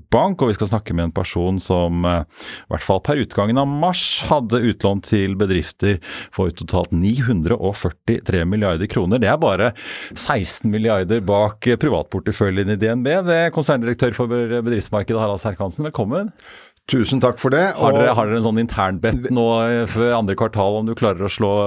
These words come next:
Speaker 1: eh, privatsjef Ingjerd Blekeli i spiten?
Speaker 2: Det kan hende at jeg gjør, men det er ikke der konkurransen ligger.
Speaker 1: Veldig hyggelig å ha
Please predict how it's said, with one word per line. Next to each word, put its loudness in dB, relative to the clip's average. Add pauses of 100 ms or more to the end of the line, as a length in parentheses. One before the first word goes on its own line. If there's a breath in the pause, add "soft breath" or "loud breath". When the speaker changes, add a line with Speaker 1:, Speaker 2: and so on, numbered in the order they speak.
(300)
Speaker 1:
eh, -2
privatsjef 0
Ingjerd 0
Blekeli 0
i -2
spiten? -2 (840 loud breath)
Speaker 2:
Det -4
kan -2
hende 2
at -4
jeg 2
gjør, 2
men 0
det 4
er -2
ikke 0
der 2
konkurransen -2
ligger. -2 (640)
Speaker 1:
Veldig 0
hyggelig 0
å 2
ha 2